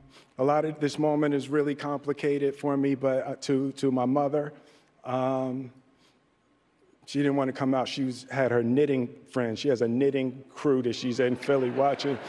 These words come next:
<laughs> watching with. Um, <laughs> um,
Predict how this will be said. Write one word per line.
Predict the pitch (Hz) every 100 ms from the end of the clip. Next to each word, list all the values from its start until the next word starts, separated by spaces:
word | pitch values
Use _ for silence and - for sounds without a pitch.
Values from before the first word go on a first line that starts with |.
| - - - - - - - - - - -
<laughs> | 139 110 - 151 - - 156 -
watching | 127 131 120 147 127
with. | 127 123 123 - - _ -
Um, | 147 139 131 127 127 127 - - - - - - - - - - - - - - - - - _ 180
<laughs> | - - - - - - - - - - - -
um, | 131 127 123 123 120